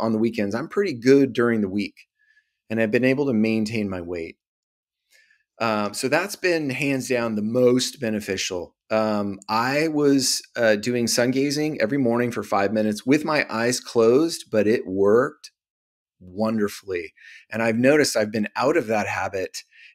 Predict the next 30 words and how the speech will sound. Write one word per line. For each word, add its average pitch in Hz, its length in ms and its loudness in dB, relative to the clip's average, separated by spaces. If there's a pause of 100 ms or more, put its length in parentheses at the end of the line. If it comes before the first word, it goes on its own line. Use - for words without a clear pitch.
and 110 200 2
I 101 80 0
feel 139 240 2
like 120 160 2
my 104 120 -2
body 101 360 -6
misses 95 500 -8
it. 78 140 -16 (140)
It's 107 200 -10
weird. 123 300 2
It's 95 200 -10
like 107 220 -4 (180)
my 110 120 -6
body 143 340 0
keeps - 400 -6 (200)
like, 120 280 -2 (200)
"Dude, 131 280 -2
go 110 120 0
outside 120 380 -4
for 98 120 -10
five 92 280 -8
minutes," - 340 -16
you 92 100 -6
know? 107 240 -8 (460)
And 113 100 0
it's, - 500 0 (520)
it's 127 160 0
a 131 40 6
wild 143 600 2
th-, 143 160 2